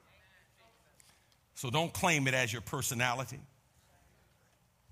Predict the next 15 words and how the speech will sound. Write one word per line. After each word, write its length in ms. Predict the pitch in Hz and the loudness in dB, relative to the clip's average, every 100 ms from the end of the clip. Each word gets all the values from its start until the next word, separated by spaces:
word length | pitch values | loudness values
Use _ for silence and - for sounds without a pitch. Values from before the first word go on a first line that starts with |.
| - _ - | -20 _ -8
Don't 160 | 143 147 | -2 0
say, 180 | 156 151 | 2 2
"That's 200 | 127 - | 2 0
just 240 | 143 139 | 0 -2
the 80 | 127 | -4
way 220 | 120 120 | -2 -2
it 80 | 117 | 0
is," 440 | 123 135 127 - - _ _ _ _ _ _ _ - - | 0 -2 -6 -12 -14 _ _ _ _ _ _ _ -20 -8
or, 140 | 98 | 0
"That's 140 | 131 - | 0 2
just 220 | 143 - | -2 -2
the 60 | |
way 200 | 123 131 | 0 4
I 200 | 127 123 | 4 4
am." 240 | 127 127 | 4 2